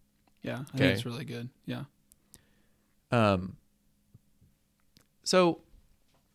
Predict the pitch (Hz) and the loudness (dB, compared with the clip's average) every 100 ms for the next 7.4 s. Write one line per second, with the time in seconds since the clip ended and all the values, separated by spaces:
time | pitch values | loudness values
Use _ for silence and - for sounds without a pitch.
0 | - 135 139 180 - 139 131 120 - 113 | 2 4 4 0 2 4 4 4 4 4
1 | 104 98 95 95 - 104 98 101 107 107 | 4 6 6 4 0 -4 -4 -4 -2 -4
2 | - - - - _ - 101 101 92 - | -6 -14 -20 -20 _ -4 0 2 2 2
3 | 107 87 - 95 90 - 95 - - 131 | 2 2 -2 -2 -2 -4 -6 -6 -6 -10
4 | - - 110 110 - _ _ _ _ _ | -10 -4 -2 -2 -6 _ _ _ _ _
5 | 110 104 95 - 120 123 123 147 165 127 | 2 4 2 0 2 6 6 6 6 4
6 | - 120 117 107 101 101 80 - 101 - | 6 6 6 6 6 6 2 0 -2 4
7 | 131 165 180 | 4 4 2